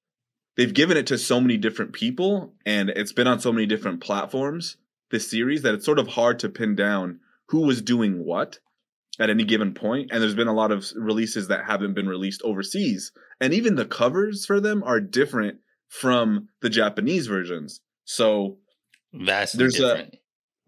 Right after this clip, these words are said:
Speaker 1: so, like, the Seek and Destroy one looks like a f-,
Speaker 2: Hmm.
Speaker 1: that game looks like a
Speaker 2: Generic
Speaker 1: War,
Speaker 2: tank
Speaker 1: War Sim
Speaker 2: game.
Speaker 1: or something. <laughs> Yeah.
Speaker 2: But it's a
Speaker 1: <laughs>
Speaker 2: combat version of this game, of this series.
Speaker 1: Yeah.
Speaker 2: There's a boat
Speaker 1: So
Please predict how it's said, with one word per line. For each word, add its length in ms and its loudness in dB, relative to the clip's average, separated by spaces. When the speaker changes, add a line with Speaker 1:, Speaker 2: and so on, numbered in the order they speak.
Speaker 1:
so, 140 4
like, 280 -2
the 80 0
Seek 240 -2
and 100 2
Destroy 540 0
one 300 -2
looks 480 0
like 280 0
a 60 -2
f-, 280 -12
Speaker 2:
Hmm. 100 -12
Speaker 1:
that 420 2
game 240 2
looks 200 0
like 200 0
a 240 -2
Speaker 2:
Generic 720 2
Speaker 1:
War, 300 8
Speaker 2:
tank 160 6
Speaker 1:
War 160 8
Sim 160 0
Speaker 2:
game. 200 0
Speaker 1:
or 60 2
something. 520 0
<laughs> 40 -4
Yeah. 300 4
Speaker 2:
But 100 4
it's 160 4
a 80 4
Speaker 1:
<laughs> 240 -6
Speaker 2:
combat 800 2
version 600 0
of 400 -4
this 260 -2
game, 400 -4
of 140 -8
this 260 -4
series. 640 -6
Speaker 1:
Yeah. 180 -8
Speaker 2:
There's 160 0
a 60 0
boat 320 0
Speaker 1:
So 240 0